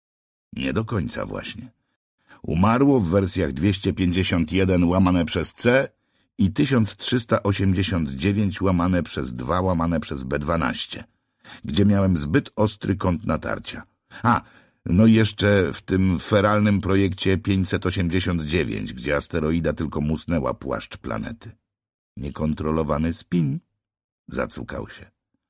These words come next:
„Ta, paskudna sprawa”. Przykucnął, żeby lepiej widzieć wiszące nieco dalej słońce.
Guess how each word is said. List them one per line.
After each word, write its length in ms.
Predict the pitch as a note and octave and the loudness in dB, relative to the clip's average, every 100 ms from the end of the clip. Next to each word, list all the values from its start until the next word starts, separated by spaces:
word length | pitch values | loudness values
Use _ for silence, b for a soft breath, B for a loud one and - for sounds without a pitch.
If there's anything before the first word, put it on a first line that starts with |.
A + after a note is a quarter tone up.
| _ _ _ | _ _ _
„Ta, 260 | - A1 - - _ _ _ _ - | -8 -6 -6 -12 _ _ _ _ -12
paskudna 520 | A1 - B1 G#1+ G#1 | -10 -8 -8 -6 -8
sprawa”. 420 | - A1 G1+ - _ _ _ _ _ _ _ _ B B B | -10 -10 -12 -14 _ _ _ _ _ _ _ _ B B B
Przykucnął, 680 | - A2 - C#3+ - B2+ C#3 | -6 -4 -2 -4 -2 0 2
żeby 240 | G#2 E2+ | 2 2
lepiej 340 | F2+ A2 D#2+ C2+ | 0 0 -2 0
widzieć 440 | F#2 G2 F#2+ - b b b | 0 0 -2 -6 b b b
wiszące 600 | C2+ E2 - B2+ A2+ G2 | -2 0 2 2 2 2
nieco 280 | F2 D#2+ C#2+ | 2 0 0
dalej 320 | C2+ C#2 C2+ | 0 0 -2
słońce. 640 | B1 - A1 - - - | -4 -4 -6 -8 -10 -12